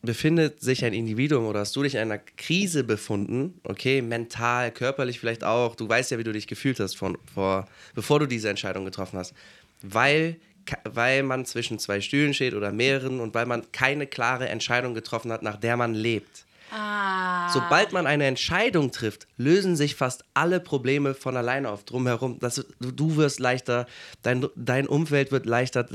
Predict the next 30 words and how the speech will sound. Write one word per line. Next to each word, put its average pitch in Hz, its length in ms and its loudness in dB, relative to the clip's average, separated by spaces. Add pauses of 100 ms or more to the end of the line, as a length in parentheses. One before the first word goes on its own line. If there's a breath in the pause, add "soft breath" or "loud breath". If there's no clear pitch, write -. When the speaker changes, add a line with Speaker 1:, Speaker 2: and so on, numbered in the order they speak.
(180)
Speaker 1:
alles 147 260 2
geht 139 160 0
viel 139 160 2
leichter 123 340 0
und 120 140 -4
weißt 131 180 2
du, 139 40 -4
das 131 240 -2 (240 soft breath)
Leben 156 280 6
Speaker 2:
Das - 20 2
ist 127 60 0
Speaker 1:
wird 131 100 2
Speaker 2:
ein - 40 -8
Speaker 1:
wieder 247 100 8
Speaker 2:
sehr 254 100 8
Speaker 1:
leichter. 220 260 8
Speaker 2:
guter - 120 0
Punkt, 226 260 8
ja. 202 200 6 (600 loud breath)
Weil 208 100 -2
jetzt 254 220 2
auch, 247 100 -2
wo 240 80 -2
ich 254 100 -2
dann 240 200 -2
so 220 60 2
Speaker 1:
Also 135 160 6
Leute, 156 320 8
oder, 139 160 6
Speaker 2:
Ja. 254 100 4